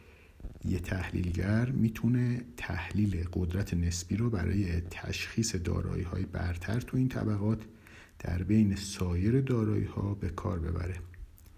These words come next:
این رهیافت همچنین برای مقایسه عملکرد نسبی سکتورها یا صنایع بازار سهام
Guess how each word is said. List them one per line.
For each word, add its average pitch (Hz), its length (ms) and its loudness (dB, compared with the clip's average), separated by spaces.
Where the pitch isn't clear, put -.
این 104 180 6
رهیافت 104 800 0
همچنین 98 600 2
برای 92 340 2
مقایسه 87 800 0
عملکرد 90 720 -2
نسبی 90 720 -2
سکتورها 98 1160 -2
یا 87 140 -4
صنایع 92 580 0
بازار 87 420 -2
سهام 95 680 0